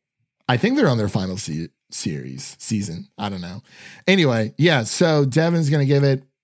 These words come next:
ninety-three, ninety-four. I'm honestly, I'm, I'm in, I'm in that camp as well. I'm, I'm probably gonna give this one just, like, a solid ninety-five. Um, I, I was trying to figure out if I had really any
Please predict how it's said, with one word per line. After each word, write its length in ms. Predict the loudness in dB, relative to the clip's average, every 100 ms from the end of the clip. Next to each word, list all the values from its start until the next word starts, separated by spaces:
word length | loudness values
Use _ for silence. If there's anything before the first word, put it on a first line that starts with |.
| _
ninety-three, 640 | -2 0 2 0 0 0 0
ninety-four. 840 | 0 0 -2 -2 2 4 4 0 -6 -10 -2
I'm 180 | -2 0
honestly, 640 | 2 2 2 2 2 2 -2 _ _ -2
I'm, 160 | 0 2
I'm 160 | 2
in, 100 | 2 2
I'm 160 | 2
in 100 | 4
that 160 | 2 0
camp 220 | 0 2
as 120 | 2
well. 220 | 2 2 2
I'm, 220 | 0 0 0
I'm 160 | -2
probably 340 | 0 0 2 2
gonna 200 | 0 0
give 120 | -2
this 180 | -4 -2
one 140 | -2
just, 160 | 0 0
like, 140 | -2
a 80 | -2
solid 460 | -4 -2 0 -2 -2
ninety-five. 720 | -2 -2 -4 -4 -4 -4 -6 -14 -20 _ _
Um, 540 | 0 0 0 -4 -8 -12 _ _ _ _ _ _ _ _ _ _
I, 160 | 0 0 2
I 80 |
was 200 | 2 0
trying 260 | 0 0 0
to 60 | -2
figure 220 | 0 0
out 60 |
if 100 | 0
I 80 | 2
had 300 | 2 2 2
really 260 | 0 0 -2
any 260 | 0 0